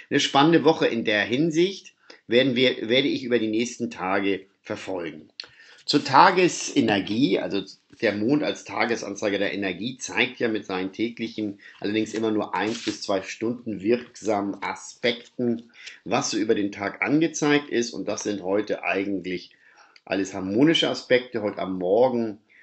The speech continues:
oh, gegen halb elf das Sextil zum Neptun, also ein möglicherweise ruhiger Vormittag, wo man mit Mut im Steinbock einiges abarbeiten kann.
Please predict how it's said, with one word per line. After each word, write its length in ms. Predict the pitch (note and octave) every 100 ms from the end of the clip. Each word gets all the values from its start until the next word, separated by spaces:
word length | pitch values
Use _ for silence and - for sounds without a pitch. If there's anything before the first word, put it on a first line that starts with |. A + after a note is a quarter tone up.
| - _ _
oh, 240 | F#2+ F#2+ F#2+
gegen 280 | G#2 G2 F#2
halb 180 | F2+ -
elf 340 | F2+ A2+ B2
das 200 | - F2
Sextil 580 | F#2 - - G#2+ G#2+ G2+
zum 320 | G2+ E2+ D#2 _ _ E2+
Neptun, 960 | F2+ B2 - - - C3 C3+ C3+ B2 -
also 460 | - F2 F2 E2+ -
ein 400 | E2+ E2+ E2 E2
möglicherweise 880 | G2 B2 A#2+ G#2 F#2 F2+ F#2 F#2+ F#2
ruhiger 640 | - F2+ G#2 C3+ A#2 G#2
Vormittag, 640 | - A2+ A#2+ A#2 A2 -
wo 60 | F#2+
man 180 | G2 F2+
mit 160 | F2
Mut 160 | G2 D2+
im 100 | F2
Steinbock 540 | - F#2 G#2 G2+ -
einiges 340 | F2 F2+ E2+ -
abarbeiten 760 | - - A#2+ A2 A2+ - A#2
kann. 420 | A2 A#2+ C#3+ D3